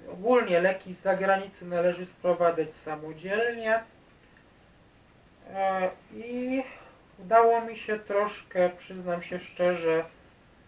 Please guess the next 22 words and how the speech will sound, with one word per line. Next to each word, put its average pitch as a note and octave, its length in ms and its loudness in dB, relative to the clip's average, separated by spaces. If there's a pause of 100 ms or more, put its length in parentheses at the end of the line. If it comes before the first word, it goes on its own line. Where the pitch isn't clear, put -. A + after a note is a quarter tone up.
(300)
e, G3+ 140 4
rozpowszechnić A3 1200 0
lek F#3+ 280 0 (200)
Neofolin F3 880 -2 (1200)
około F#3 460 4
pięć F3+ 420 -8
lat E3 320 0
temu. E3 500 -2 (1300)
E, G3+ 280 2
na A#3 160 4
mnie A3+ 300 -6
miał G3 420 6
bardzo F#3+ 420 2
dobre F3+ 460 2
działanie, E3 880 4
tylko G3+ 280 -8
zwrócę G#3 440 -8
uwagę, F#3+ 680 4
że E3+ 260 2
leki F#3 500 0
podawane F#3 680 4
iniekcyjnie, F#3+ 1080 -4